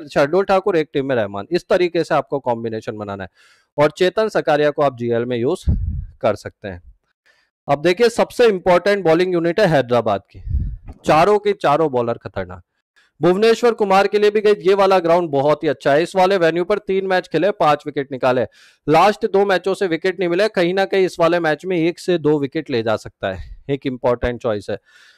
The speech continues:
उमरान मलिक की बात करूं, टीम का फास्ट बॉलर है, इस वाले वेन्यू पर दो मैच, तीन विकेट और लास्ट मैच में तो चेन्नई ने बहुत बुरा ठोका था, but उससे पहले आप देख सकते हैं हर मैच में फॉर्म।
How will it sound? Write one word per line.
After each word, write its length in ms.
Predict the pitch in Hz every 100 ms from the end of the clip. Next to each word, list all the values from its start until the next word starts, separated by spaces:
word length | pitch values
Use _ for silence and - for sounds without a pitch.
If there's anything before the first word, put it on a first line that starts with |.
| _
उमरान 360 | 151 175 208 240
मलिक 240 | 226 220 220
की 80 |
बात 240 | 214 180 190
करूं, 160 | 202 220
टीम 240 | 214 190
का 120 | 190 190
फास्ट 360 | - 170 190 190
बॉलर 260 | 190 190
है, 60 | 214
इस 120 | 196 190
वाले 180 | 180
वेन्यू 260 | 190 170 175
पर 160 | 185 175
दो 200 | 151 180
मैच, 220 | 180 165
तीन 180 | - 170
विकेट 280 | 185 196 226 - - - -
और 120 | 131
लास्ट 320 | 151 180 202
मैच 220 | 190 175 170
में 80 | 175
तो 100 | 190
चेन्नई 380 | 180 156 156 165
ने 120 | 175
बहुत 300 | 143 127 151
बुरा 260 | 139 123 131
ठोका 300 | 131 104 101
था, 120 | 101 - _ _ _ _ -
but 140 | 170
उससे 280 | 202 - 247
पहले 200 | 226 208
आप 160 | 196
देख 160 | 170 170
सकते 220 | 185 170
हैं 80 | 185
हर 220 | 156 165
मैच 240 | 151 139 -
में 80 | 131
फॉर्म। 280 | 120 95